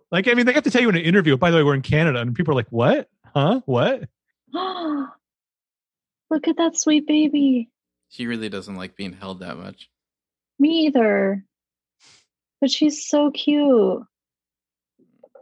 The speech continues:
Speaker 2: Look at her. Well, she doesn't know you that well, you know?
Speaker 3: Yeah, she
Speaker 2: You guys
Speaker 3: does.
Speaker 2: just moved in together.
Speaker 3: She comes and sits by me while I play video games.
Speaker 2: Oh,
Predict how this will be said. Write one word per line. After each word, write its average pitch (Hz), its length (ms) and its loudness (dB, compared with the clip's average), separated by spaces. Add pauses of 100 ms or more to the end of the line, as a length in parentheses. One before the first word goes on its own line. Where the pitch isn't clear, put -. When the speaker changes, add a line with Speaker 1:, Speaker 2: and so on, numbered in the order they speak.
Speaker 2:
Look 269 180 2
at 285 140 2
her. 254 140 4
Well, 233 200 6
she 330 140 2
doesn't 349 200 4
know 269 140 8
you 294 180 6
that 190 200 2
well, 185 220 0
you 196 140 0
know? 233 280 2 (280)
Speaker 3:
Yeah, 262 100 -20
she 240 120 -4
Speaker 2:
You 247 80 4
guys 269 160 4
Speaker 3:
does. - 60 -4
Speaker 2:
just 254 160 0
moved 240 180 4
in 233 120 4
together. 190 460 0
Speaker 3:
She 139 160 -16
comes 143 280 -10
and 107 120 -14
sits 101 220 -18
by 101 160 -10
me 98 160 -12
while 90 180 -16
I 90 40 -16
play 92 200 -18
video 92 300 -20
games. 95 320 -20 (1800)
Speaker 2:
Oh, 247 300 -2